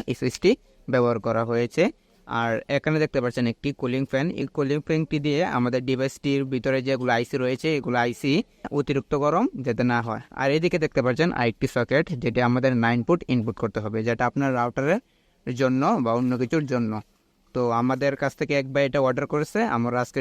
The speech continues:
ডেলিভারি করে দেবো। এর সাথে আমাদের কাছে অনেকগুলো ডেলিভারি রয়েছে, তো অনেকগুলো ডেলিভারি রয়েছে, এই সবগুলো ডেলিভারি করবো। তো যারা আইপি ক্যামেরার জন্য ও টু চেঞ্জার নিতে চান, তাহলে আমাদের স্ক্রিনে দেওয়া WhatsApp নম্বরে যোগাযোগ করে আমাদের এই ডিভাইসটা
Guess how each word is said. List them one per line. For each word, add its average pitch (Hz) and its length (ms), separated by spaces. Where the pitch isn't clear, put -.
ডেলিভারি 127 340
করে 139 220
দেবো। 165 160
এর 123 140
সাথে 135 220
আমাদের 131 280
কাছে 135 160
অনেকগুলো 127 320
ডেলিভারি 131 300
রয়েছে, 131 240
তো - 140
অনেকগুলো 135 360
ডেলিভারি 135 400
রয়েছে, 139 300
এই 151 120
সবগুলো 127 280
ডেলিভারি 131 320
করবো। 135 220
তো 131 60
যারা 127 220
আইপি 147 280
ক্যামেরার 139 440
জন্য 135 200
ও - 100
টু 156 140
চেঞ্জার 135 360
নিতে 151 260
চান, 139 140
তাহলে 120 340
আমাদের 123 280
স্ক্রিনে 135 320
দেওয়া 135 140
WhatsApp 127 280
নম্বরে 135 280
যোগাযোগ 135 340
করে 131 160
আমাদের 120 320
এই 127 100
ডিভাইসটা 131 360